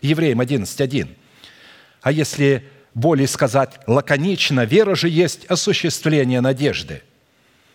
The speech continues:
Однако вера осуществляет надежду не тогда, когда м-, «я хочу» или «Вы хотите»,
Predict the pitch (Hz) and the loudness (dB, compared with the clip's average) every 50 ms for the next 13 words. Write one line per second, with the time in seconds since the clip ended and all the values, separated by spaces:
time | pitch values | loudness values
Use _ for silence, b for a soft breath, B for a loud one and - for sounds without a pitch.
0 | b b b b b b b b b b b b b b _ _ - 170 170 131 | b b b b b b b b b b b b b b _ _ -2 -2 -2 0
1 | 170 175 151 - 151 147 131 123 104 117 123 151 175 156 143 131 - - 151 - | 0 -2 0 0 0 0 0 0 -2 -2 0 2 2 2 2 0 -2 -4 -6 -6
2 | - 143 - 165 156 147 139 - - 143 139 113 165 165 131 110 135 135 139 143 | -6 -4 0 2 2 2 2 0 -2 -4 -2 0 -2 -2 0 0 0 0 0 0
3 | - 147 131 120 180 196 - - 143 113 113 117 107 117 135 127 - - - 107 | 0 -2 -2 0 -2 -2 -2 -4 -4 -2 -2 0 0 -2 -4 -6 -8 -12 -8 -4
4 | 101 113 123 - - 160 127 - - 113 98 92 95 92 120 175 - - 113 110 | -2 0 0 -2 -4 -8 -6 -6 -6 -6 -4 -6 -4 -2 -2 -2 -2 -2 -6 -4
5 | - 220 170 - - - 78 - | -4 -6 -8 -8 -10 -14 -16 -16